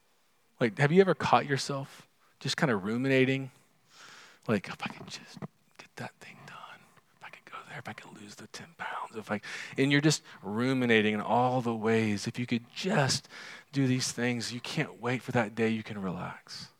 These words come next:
Do you ever do that? Or am I the only one? I catch myself all the time. I'm not resting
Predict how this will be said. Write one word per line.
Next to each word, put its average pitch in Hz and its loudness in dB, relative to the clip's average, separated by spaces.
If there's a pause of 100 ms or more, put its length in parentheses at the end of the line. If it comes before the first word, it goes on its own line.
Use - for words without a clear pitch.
(580)
Do 135 2
you 151 8
ever 165 6
do 156 4
that? 160 4 (100)
Or 131 -4
am 127 2
I 127 8
the 117 2
only 95 0
one? 85 -10 (880)
I 151 8
catch - 2
myself 107 0 (100)
all 123 8
the 104 2
time. 165 -8 (1500)
I'm 98 -2
not 107 4
resting 95 -2